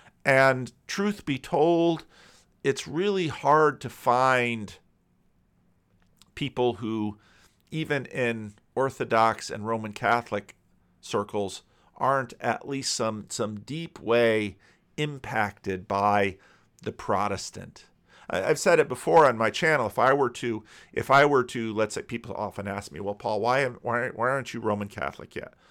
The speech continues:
Why aren't you Orthodox yet?" Well, for me to go Roman Catholic or Orthodox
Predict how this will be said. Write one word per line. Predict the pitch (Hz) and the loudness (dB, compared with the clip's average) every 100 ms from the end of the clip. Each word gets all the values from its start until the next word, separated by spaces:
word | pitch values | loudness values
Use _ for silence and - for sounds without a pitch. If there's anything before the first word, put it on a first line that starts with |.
| _ _ | _ _
Why | - 113 135 | -2 2 4
aren't | 139 131 | 2 -2
you | 127 | 0
Orthodox | 110 120 - - - - | 4 4 2 -6 -8 -14
yet?" | - - _ | -16 -16 _
Well, | 95 120 | -2 0
for | - - 117 | -2 -4 -4
me | 131 175 | -4 -6
to | 156 | -6
go | 120 123 | -2 0
Roman | 107 110 131 | 0 -2 -4
Catholic | - 101 117 127 | -4 -2 -2 -4
or | 113 110 | -8 -4
Orthodox | 117 107 - 135 - | -4 -2 0 0 0